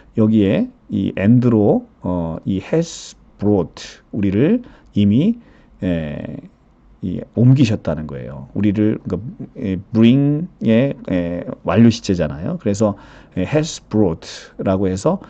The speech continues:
이미 우리를 아들, 아들의 사랑의 나라로 옮기셨다는 거예요. 현재 완료 시제를 쓰고 있습니다. 이렇게, 어, 이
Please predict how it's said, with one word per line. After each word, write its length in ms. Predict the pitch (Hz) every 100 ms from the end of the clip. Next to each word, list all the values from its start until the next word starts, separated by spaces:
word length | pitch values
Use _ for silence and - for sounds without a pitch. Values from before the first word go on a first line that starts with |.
| - _
이미 280 | - 127 151
우리를 360 | 107 98 127 160
아들, 200 | - 98 -
아들의 320 | 98 101 107
사랑의 320 | - 185 180
나라로 300 | 165 107 98
옮기셨다는 840 | 180 139 151 190 165 131 98 90
거예요. 140 | 87 -
현재 340 | 202 196 -
완료 220 | 104 113
시제를 400 | 110 - - 151
쓰고 260 | 165 - -
있습니다. 600 | 92 - 80 78 73 95
이렇게, 600 | 110 104 - 80 101 214 - - - - - - - - - -
어, 360 | 95 87 85 - - 220 302 285
이 440 | 110 95 90 -